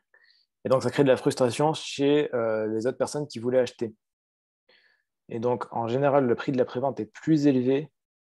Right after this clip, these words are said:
que, euh, une fois qu'il y a eu la vente publique. C'est très souvent comme ça que ça se passe. Euh, par exemple, euh, c'est très flagrant sur des collections comme The Seven ou, euh, ou, euh, S V S, Secret Vampire Society, où on avait des floors,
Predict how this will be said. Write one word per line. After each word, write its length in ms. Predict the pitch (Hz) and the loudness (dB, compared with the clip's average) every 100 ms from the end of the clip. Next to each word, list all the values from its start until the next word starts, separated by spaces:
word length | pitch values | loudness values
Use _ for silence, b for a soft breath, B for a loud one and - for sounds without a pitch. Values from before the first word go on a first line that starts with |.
| _ _ _ _ _ - | _ _ _ _ _ -4
que, 100 | 135 143 156 - | 2 4 4 2
euh, 260 | 123 120 120 | 2 2 0
une 100 | 117 | -4
fois 140 | 139 | -6
qu'il 120 | 135 | -2
y 40 | 127 | 0
a 20 | |
eu 20 | |
la 80 | 123 | 0
vente 160 | 120 | -2
publique. 400 | - 113 104 _ _ _ _ _ _ _ _ - _ | -8 -12 -12 _ _ _ _ _ _ _ _ -20 _
C'est 80 | - | -10
très 160 | 127 | -10
souvent 200 | - 127 | -4 -2
comme 140 | 117 110 | -2 -2
ça 120 | 110 | -4
que 60 | |
ça 60 | 107 | -4
se 80 | - | -6
passe. 260 | - - _ _ _ _ _ _ _ - | -10 -12 _ _ _ _ _ _ _ -20
Euh, 40 | - | -4
par 140 | - | 2
exemple, 320 | 95 117 127 110 | 4 4 2 2
euh, 160 | 104 | 0
c'est 280 | - - - | -2 -14 -14
très 200 | - - | -8 -6
flagrant 280 | 117 123 127 | 2 4 4
sur 120 | 127 | 4
des 80 | 113 | 2
collections 360 | 107 113 107 120 | 4 2 0 -4
comme 160 | 110 | -2
The 120 | 104 113 | -2 -2
Seven 540 | - 123 127 127 123 | 0 4 8 6 6
ou, 260 | 110 104 104 | 0 -2 -4
euh, 200 | 101 101 98 _ _ _ _ _ _ _ _ _ _ _ _ - | -6 -10 -16 _ _ _ _ _ _ _ _ _ _ _ _ -2
ou, 220 | 120 117 | 4 6
euh, 140 | 113 - | 6 6
S 160 | 123 113 | 4 4
V 160 | 117 | 4
S, 220 | 110 - - | 2 0 -6
Secret 300 | - - 127 | -6 2 2
Vampire 360 | 123 110 117 | 4 4 4
Society, 500 | 107 110 110 - 180 180 _ _ _ _ _ _ _ _ _ _ - _ | 2 -4 -4 -4 -6 -8 _ _ _ _ _ _ _ _ _ _ -20 _
où 100 | 127 | 0
on 80 | 123 | 2
avait 180 | 113 117 | 4 4
des 120 | 117 | 2
floors, 600 | 110 - 143 135 107 - | 0 4 6 6 4 -2